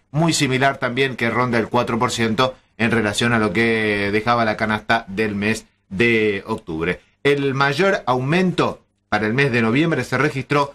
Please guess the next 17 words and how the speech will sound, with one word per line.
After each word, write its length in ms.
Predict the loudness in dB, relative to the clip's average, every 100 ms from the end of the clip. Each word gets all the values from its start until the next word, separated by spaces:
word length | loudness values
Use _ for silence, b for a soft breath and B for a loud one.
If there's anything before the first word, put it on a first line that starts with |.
| _ -8
en 180 | -2 0
lo 100 | 0
que 100 | 0
tiene 300 | 0 0 0
que 80 |
ver 180 | 0 0
con 240 | 0 0 0
verduras, 840 | 0 2 2 0 -2 -4 -6 -12
que 80 | -8
estuvo 240 | -2 0 2
rondando 580 | 2 0 0 0 -2 -4 _
el 160 | -4 0
diez 160 | 0 -2
coma 240 | -2 0
dos 160 | 0 0
por 160 | -2
ciento, 500 | 0 -2 0 0 -2